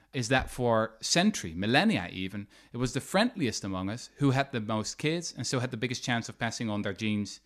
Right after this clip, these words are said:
to the next generation. Sort of the scientific term for this is self-domestication. We all know,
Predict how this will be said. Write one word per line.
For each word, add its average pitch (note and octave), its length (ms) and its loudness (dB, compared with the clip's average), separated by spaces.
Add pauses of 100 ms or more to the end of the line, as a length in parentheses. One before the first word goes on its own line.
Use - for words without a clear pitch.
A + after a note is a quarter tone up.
(240)
to B2+ 100 -2
the G#2+ 80 0
next A2+ 240 0
generation. - 640 -12 (360)
Sort C#3 120 0
of C#3 80 0
the D3 60 -2
scientific D#3 540 2
term D3 180 2
for C#3 120 -4
this B2+ 200 -2
is A#2+ 260 -6
self-domestication. E3 1300 0
We C3 140 2
all C3+ 80 4
know, A2+ 260 2